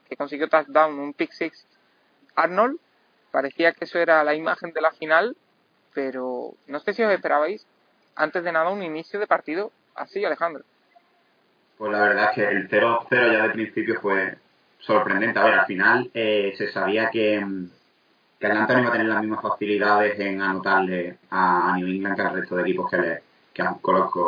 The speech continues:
Speaker 2: contra los que ha jugado. Más en una Super Bowl, en, en un sitio donde puedes estar nervioso el primer cuarto, el primer cuarto y poco, pero al final se ha-, se,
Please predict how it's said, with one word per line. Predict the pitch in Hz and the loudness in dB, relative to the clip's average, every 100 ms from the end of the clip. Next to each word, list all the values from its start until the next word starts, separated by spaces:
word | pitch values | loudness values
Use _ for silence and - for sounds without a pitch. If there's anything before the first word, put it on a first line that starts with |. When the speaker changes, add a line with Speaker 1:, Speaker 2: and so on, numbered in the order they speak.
| 85 | -2
Speaker 2:
contra | - 90 87 | -2 0 2
los | 87 | 2
que | 98 | 0
ha | |
jugado. | - - 95 - - _ _ _ _ - | 0 2 4 2 -2 _ _ _ _ -6
Más | 104 117 113 | 2 4 4
en | 110 | 0
una | 104 | -2
Super | - 110 110 | -2 0 2
Bowl, | 107 107 101 | 2 2 0
en, | 98 98 92 | -6 -8 -6
en | 95 95 | -4 -4
un | 98 | -4
sitio | 110 101 98 | -4 -2 -2
donde | 92 87 82 - _ _ _ _ - | -2 -4 -6 -12 _ _ _ _ 0
puedes | 113 104 101 | 2 4 0
estar | - | -4
nervioso | 95 92 104 101 - - | -2 2 2 0 0 -2
el | - 95 | -2 -4
primer | 92 90 85 | -2 -4 0
cuarto, | 107 113 - 104 104 | 2 4 4 4 4
el | 95 - | 4 0
primer | 82 85 | -6 -6
cuarto | 85 90 - 85 | -2 -2 -2 -8
y | |
poco, | - 104 104 92 98 - _ | 0 0 0 -2 -6 -10 _
pero | - 95 90 87 | -2 -2 0 -4
al | |
final | - 87 90 92 | -4 0 0 0
se | - 101 | 0 2
ha-, | 98 | 2
se, | 92 - 87 85 82 | 0 -4 -4 -6 -10